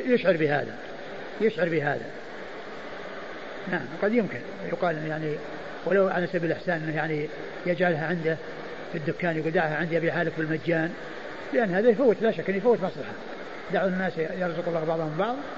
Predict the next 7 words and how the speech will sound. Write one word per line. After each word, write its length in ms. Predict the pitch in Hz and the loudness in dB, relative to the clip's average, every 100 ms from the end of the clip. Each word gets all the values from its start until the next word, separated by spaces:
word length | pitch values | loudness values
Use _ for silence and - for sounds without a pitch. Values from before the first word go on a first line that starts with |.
| - - - | -10 -6 -2
يعني 160 | 226 | 0
هذا 360 | 190 220 220 208 214 220 - - - 208 | 2 2 2 0 0 -4 -8 -8 -4 0
يعني 500 | 190 185 180 190 185 180 185 180 - | 2 2 0 -2 -4 -8 -8 -8 -4
يفيد 360 | 190 185 233 165 - - - - - - 156 | 2 4 6 4 2 -10 -10 -10 -10 -6 2
بأن 520 | 196 190 180 175 165 180 - 208 | 2 2 0 0 -2 -6 -6 -2
ال-، 680 | 185 170 165 165 160 156 - - - - - 190 | 0 2 4 2 2 0 -4 -6 -10 -10 -6 -2
الجالب 680 | 170 160 185 190 175 208 | 0 4 4 6 6 4